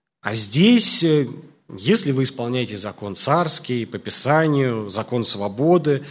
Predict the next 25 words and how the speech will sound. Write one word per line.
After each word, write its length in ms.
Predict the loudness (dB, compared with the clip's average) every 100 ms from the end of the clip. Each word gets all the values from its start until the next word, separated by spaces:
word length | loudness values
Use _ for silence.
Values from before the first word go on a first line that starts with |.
| -16 -18 -20 -12
если 320 | -2 -2 -2
кто 160 | -6 -6
согрешит 440 | -6 -4 -4 -4
в 80 | -4
одном, 320 | -6 -4 -6
согрешил 440 | -6 -8 -8 -8 -6
во 100 | -2
всем, 240 | 0 0 -2 -16 -20 _ _
кажется, 540 | 2 2 2 0 0
что 220 | -4 -6
повествование 680 | -10 -8 -8 -6 -4 0 0
совершенно 520 | -2 -4 -4 -2 -2
про 160 | -4 -8
другое, 420 | -8 -6 -8 -10 _ _ _ _
да? 240 | -6 -6 -8 -18 -20 -20 -20 -20
А, 720 | -10 -6 -4 -4 -2 -2 -4 -6 _ _ _ _ _ _ _ _ _ _ _ 0
там 200 | 2 2
говорилось 400 | 2 2 0 -2
о 20 |
лицемерии, 800 | -2 -2 4 6 6 4 2 0
здесь 320 | -2 -2 -2
говорится 400 | -2 0 -2 -4
о 20 |
исполнении 480 | -4 -2 0 0 -2
закона. 540 | -4 -4 0 2 0